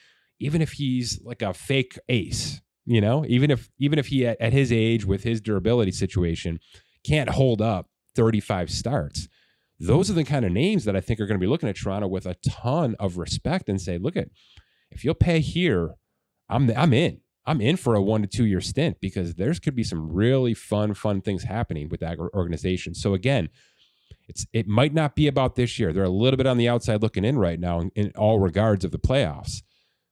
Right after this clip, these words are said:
but they've done enough, in my opinion. And this trade, yes, they overpaid, but that's what you do at the deadline. They've now sort of supplanted themselves for twenty twenty-two as well. They've made themselves better for next year,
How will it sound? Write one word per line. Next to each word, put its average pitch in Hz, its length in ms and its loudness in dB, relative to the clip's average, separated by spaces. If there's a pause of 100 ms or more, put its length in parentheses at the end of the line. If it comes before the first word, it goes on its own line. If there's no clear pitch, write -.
(400)
but 90 340 0 (1160)
they've 139 260 2
done 151 180 2
enough, 110 400 2
in 90 80 0
my 80 140 0
opinion. 78 420 -4
And 82 180 -4
this 135 160 0
trade, 92 600 2
yes, 110 260 0
they 101 140 2
overpaid, 87 540 0
but - 120 -6
that's - 160 -6
what - 140 2
you 107 60 -10
do 113 140 2
at 104 80 0
the 82 80 -4
deadline. 78 480 -8 (1400)
They've 117 200 4
now 135 200 4
sort 117 240 2
of 107 80 0
supplanted 101 520 0
themselves 87 400 -2
for 90 100 -4
twenty 90 260 0
twenty-two 82 420 -4
as 76 120 -2
well. 73 240 -6
They've 85 120 -6
made 87 140 0
themselves 80 300 -6
better 85 320 0
for 123 140 -2
next 101 300 -2
year, 78 220 -4